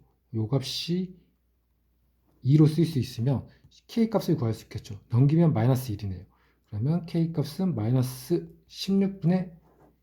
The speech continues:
일이고 여기다 K 값에 마이너스 십육분의 일 대입하면 마이너스 일이죠.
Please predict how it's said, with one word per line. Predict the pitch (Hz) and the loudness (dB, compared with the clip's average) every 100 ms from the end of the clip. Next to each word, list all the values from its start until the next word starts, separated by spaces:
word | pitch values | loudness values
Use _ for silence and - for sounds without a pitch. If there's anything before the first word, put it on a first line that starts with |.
| - - | -18 0
일이고 | 170 190 123 113 104 - _ _ _ _ _ _ _ _ 143 | 4 4 4 4 2 -2 _ _ _ _ _ _ _ _ 2
여기다 | 139 147 180 165 - _ | 4 4 2 -2 -18 _
K | - 180 170 | -2 -2 2
값에 | 127 - 120 | -2 0 -2
마이너스 | 107 117 131 127 | 0 2 0 -2
십육분의 | - 175 170 - 139 | -4 -2 -2 2 2
일 | 127 | 4
대입하면 | 120 117 147 131 | 0 2 2 0
마이너스 | 107 131 156 151 | 2 2 2 2
일이죠. | 101 98 | -4 -4